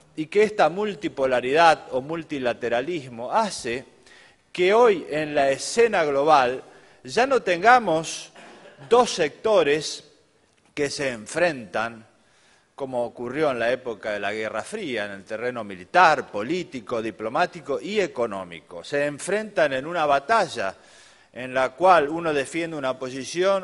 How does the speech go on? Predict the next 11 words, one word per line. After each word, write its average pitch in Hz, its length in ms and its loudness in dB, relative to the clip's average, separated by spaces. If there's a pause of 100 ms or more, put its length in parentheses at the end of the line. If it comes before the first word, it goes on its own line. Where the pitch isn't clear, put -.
otro 151 320 -2
defiende 127 480 -4
otra 190 380 0
posición, 175 540 -6
y - 20 -2
entonces 196 640 -2 (320)
esa 185 320 2
bipolaridad 185 1080 2 (280)
y 160 160 -4
esa - 400 -2
polarización 165 1160 2